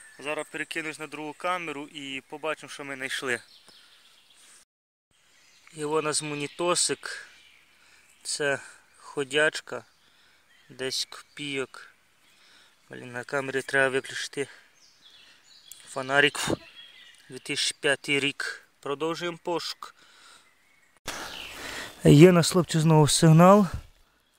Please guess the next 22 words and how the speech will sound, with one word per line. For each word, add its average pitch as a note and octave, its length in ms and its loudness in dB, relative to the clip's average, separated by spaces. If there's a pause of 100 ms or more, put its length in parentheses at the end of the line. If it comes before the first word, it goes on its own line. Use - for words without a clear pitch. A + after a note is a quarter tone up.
(240)
Це D3+ 220 -10
монетка. C#3+ 680 4 (480)
Блін, C#3+ 140 -20 (760)
випала. C#3 640 -2 (2000)
Ось C3 360 -8
вона C3 240 6
ж, - 260 2
не C3+ 100 10
знаю, C3 360 8
що D#3 380 6
за. D#3 260 2 (1000)
Мабуть, B2+ 380 -8
С C#3 220 -2
С - 120 0
С - 200 6
Р. F#3 320 8 (1700)
Да, B2 240 -10
пізній C#3 460 -4 (120)
С C3+ 220 0
С - 180 -2
С - 180 0
Р. E3+ 240 10